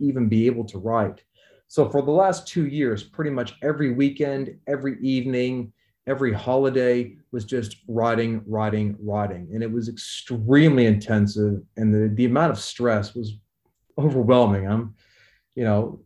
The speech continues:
it's just important that for me that I recognize that, because I thought that I'd never write a book again. And I've already got two more books in queue. So it's, <laughs> I think it's just that first initial hump, getting over this experience is gonna make the next ones a lot more fun and a lot easier.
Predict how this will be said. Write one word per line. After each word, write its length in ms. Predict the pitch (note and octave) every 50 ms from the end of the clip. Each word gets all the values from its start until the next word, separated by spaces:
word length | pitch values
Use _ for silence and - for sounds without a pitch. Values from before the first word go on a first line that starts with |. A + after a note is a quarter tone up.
| _ _ _ _ _ _ _ _ _
it's 180 | - C3+ A2+ -
just 180 | C#3 G#2+ -
important 520 | B2+ G#2+ G#2 - C3 B2+ C3 A#2+ A#2+ A2+ A2+
that 400 | A2 G#2+ G#2 G#2 - - - - _ _ _ _ _ _ _ _ _
for 160 | _ - C3 B2+
me 300 | B2 C3 C#3 C#3 C3+ B2
that 100 | A#2 A2
I 100 | A2+ A2
recognize 800 | A2 G#2 A#2+ C#3 C#3 - C#3 B2+ A#2 G#2+ G#2 G2+ G2 F#2+ F#2+ G2+
that, 300 | G2+ G2+ G#2 G2+ - -
because 460 | A2 G#2 - A2 G#2 G#2 G2+ G2+ G2+
I 100 | G2+ G2+
thought 260 | G2+ - A2 G#2 G#2
that 80 | G#2 G2+
I'd 100 | G#2 G2+
never 180 | G2+ G#2+ G#2 G#2
write 200 | G2+ G#2 G2 G2
a 40 |
book 220 | F2+ F#2 A2 G#2 -
again. 300 | G2 G2 A2+ A2+ G#2+ F#2+
And 80 | F#2
I've 100 | F#2+ F#2+
already 200 | G2+ G2+ G2+ G2+
got 200 | G#2 G2+ F#2 - _ _ _ _
two 140 | - C#3 B2
more 160 | A2+ G#2+ G2+
books 380 | G2 F#2+ A#2 A2+ G#2+ G#2+ - A2
in 100 | G#2 G2+
queue. 340 | G2+ - C3+ A#2 G#2+ G2+
So 300 | G2+ G2+ - B2+ A#2+ B2
it's, 180 | B2 - - - - -
<laughs> 60 | - D#3+
I 100 | D#3 D3
think 240 | - - F3 E3
it's 120 | D#3+ D3+ -
just 160 | D3 C3+ -
that 240 | C#3+ C3+ A2 - -
first 280 | E3 D#3+ D#3+ D#3 -
initial 320 | C3 C3 C3 B2 - C3 A#2+
hump, 420 | - - - C3 A#2+ A2+ G#2+ - _ _ _ _ _ _ _ - A2+
getting 260 | A#2 C3 C3 B2 A#2+
over 140 | A#2+ A#2+ A#2
this 220 | A2 B2 A2+ G#2+
experience 760 | G#2 G#2 - - - B2+ A#2 A2 G#2 G2+ G2 - - - _ _ _ _ _ _ _ _ _ -
is 80 | - G#2+
gonna 140 | G#2 B2+ A#2+
make 160 | A2+ A2+ G#2+
the 60 | A2 G#2+
next 260 | G#2+ G#2+ G#2 G#2+ -
ones 120 | G#2+ G2
a 40 | G2+
lot 180 | G2+ A2 A#2 A#2
more 120 | A2+ G#2
fun 360 | G#2 - A#2 A2 A2+ A2+ A2+
and 80 | G2 G#2
a 40 | G2
lot 220 | G2 G2 F#2+ F#2+
easier. 400 | F#2+ F#2+ F#2 - - - G#2 _